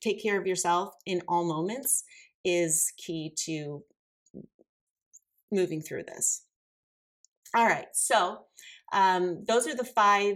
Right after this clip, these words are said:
beliefs, and I encourage you to brainstorm any other hidden beliefs as you read through those again, the ones we just went through. Not only the false beliefs that may still be triggering emotions, but also the new truths that you've discovered,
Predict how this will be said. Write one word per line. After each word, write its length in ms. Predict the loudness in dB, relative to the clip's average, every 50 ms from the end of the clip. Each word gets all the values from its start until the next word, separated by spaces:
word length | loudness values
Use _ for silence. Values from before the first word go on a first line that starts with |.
| -4 -8 -14 -8 -4
beliefs, 640 | -2 0 2 0 0 0 -2 -2 -2 -2 -2 -4 -6 -4
and 240 | -2 -2 0 0 0
I 80 | 0
encourage 540 | 0 0 -2 -4 -6 -4 -2 -2 -2 -2 -2
you 260 | -4 -2 0 0 -2 -2 -4 -6
to 180 | -4 -4 -4 -4
brainstorm 880 | -4 -4 -2 -2 -2 -2 -4 -4 -6 -6 -4 -2 -2 0 0 -2 -2 -4
any 240 | -2 -2 -2 -2 -2
other 200 | -2 -2 -2 -4
hidden 280 | -4 -4 -4 -4 -4 -4
beliefs 420 | -4 -4 -2 -2 -2 -2 -4 -4 -4 -6
as 100 | -4 -2
you 160 | -2 -2 -2
read 280 | -2 -2 -2 -4 -6 -8 -10
through 420 | -4 -2 0 0 0 0 -2 -4 -8 -14 -20 -20 -14 _ -2
those 180 | -2 0 0
again, 400 | -2 -2 -4 -4 -4 -2 -4 -4 -4
the 100 | -4 -6
ones 220 | -4 -4 -4 -4
we 120 | -4 -6 -6
just 200 | -6 -6 -8 -8
went 180 | -10 -12 -12 -10
through. 240 | -8 -8 -6 -8 -10 -12 -16 -20 -20 -20 -20 -16 -6
Not 260 | -2 2 2 4 4
only 460 | 2 0 -2 -2 -2 -2 -2 -2 -2 0
the 140 | -2 -2
false 400 | -2 0 0 2 2 2 0 -4 -6
beliefs 560 | -4 -4 -4 -4 -6 -8 -6 -6 -4 -6 -4 -4
that 180 | -2 -2 -2 0
may 140 | -2 -2 -2
still 260 | -2 -2 -2 -4 -4
be 160 | -4 -6 -8
triggering 460 | -6 -4 -4 -4 -2 -2 -2 -2 -2
emotions, 640 | -2 -2 -4 -4 -6 -6 -6 -4 -4 -4 -4 -6 -8 -10 -14 -20 -20 _ _
but 140 | -2 0 2
also 680 | 2 2 2 0 0 -2 -2 0 2 4 4 4 4 2 2
the 120 | 2 2
new 220 | 2 2 2 0 -2
truths 460 | -4 -4 -4 -4 -4 -4 -6 -8 -8 -8
that 80 | -8 -6
you've 200 | -6 -6 -6 -6
discovered, 540 | -6 -6 -4 -4 -4 -6 -6 -6 -10 -10